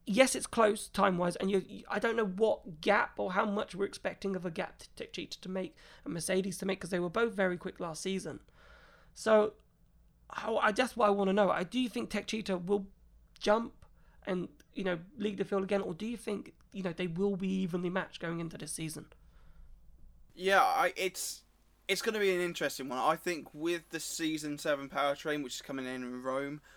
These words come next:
Speaker 2: I think that it's gonna make it, um, I, I, I, I think that they're gonna go a step above the rest. I can't,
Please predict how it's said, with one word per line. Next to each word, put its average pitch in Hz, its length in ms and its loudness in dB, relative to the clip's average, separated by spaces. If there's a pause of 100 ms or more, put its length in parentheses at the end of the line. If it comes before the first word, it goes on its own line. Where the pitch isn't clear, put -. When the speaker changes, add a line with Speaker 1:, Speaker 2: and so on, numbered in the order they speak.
(300)
Speaker 2:
I 147 140 4
think 147 440 -4
that 143 180 -8
it's 139 200 -6
gonna 147 260 -4
make 143 440 -4
it, - 400 -6 (220)
um, 131 640 -4 (260)
I, 131 320 4
I, 135 160 2 (100)
I, 139 240 -2
I 143 60 0
think 143 240 -10
that 123 40 -12
they're 143 160 2
gonna 139 200 -6
go 139 440 -2
a 139 60 -10
step - 300 -2
above 131 260 -4
the 135 80 -8
rest. 151 340 0
I 135 120 0
can't, 143 580 -6